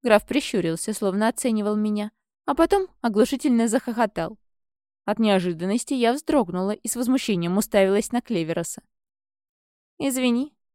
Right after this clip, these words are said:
проговорил он сквозь смех. "Мало кто осмеливается делать мне замечания".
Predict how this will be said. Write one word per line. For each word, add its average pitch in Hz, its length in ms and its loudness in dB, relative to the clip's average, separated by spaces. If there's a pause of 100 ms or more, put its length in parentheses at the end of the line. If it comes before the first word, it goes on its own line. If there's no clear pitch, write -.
проговорил 190 480 4
он 180 80 2
сквозь - 300 -2
смех. 165 360 -4 (560)
"Мало 330 300 4
кто - 180 2
осмеливается 220 720 2
делать 202 340 0
мне 196 160 0
замечания". 196 680 -2